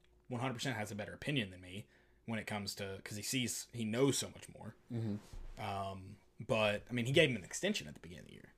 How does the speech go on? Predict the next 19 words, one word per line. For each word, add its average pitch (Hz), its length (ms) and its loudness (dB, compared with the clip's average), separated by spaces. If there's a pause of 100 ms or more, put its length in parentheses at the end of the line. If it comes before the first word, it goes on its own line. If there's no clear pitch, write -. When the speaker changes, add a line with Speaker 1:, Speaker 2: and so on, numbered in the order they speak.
Speaker 1:
So 131 140 4
I, 131 400 12
I 185 40 12
know 117 260 8
what 104 280 0
J-, 123 220 0
what 113 220 2 (280)
Philip 131 220 6
Fulmer's, 123 400 2 (520)
I 160 140 10
have 196 100 12
a 165 60 12
good 156 340 12
idea 139 360 10
of 123 80 4
what 110 100 0
<laughs> - 80 -2
Philip 131 180 8
Fulmer's, 120 460 -2